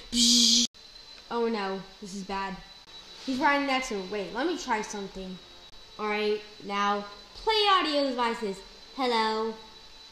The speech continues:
Oh yes, it works. Oh yeah. All right, this is the greatest. Bzz. Bum, bum,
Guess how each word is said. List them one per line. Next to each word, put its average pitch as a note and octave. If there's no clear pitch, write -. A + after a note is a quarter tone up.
Oh G#4
yes, G#4+
it G#4
works. -
Oh G#4
yeah. G#4
All D#4+
right, C4+
this C4+
is B3+
the B3+
greatest. A3
Bzz. A3
Bum, C4
bum, F#3+